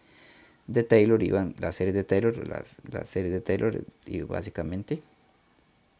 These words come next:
era que la función, ahora la función e a la x centrada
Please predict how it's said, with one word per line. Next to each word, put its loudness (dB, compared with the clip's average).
era -8
que 0
la 0
función, -4
ahora 0
la -4
función -6
e -2
a 2
la 4
x 0
centrada -2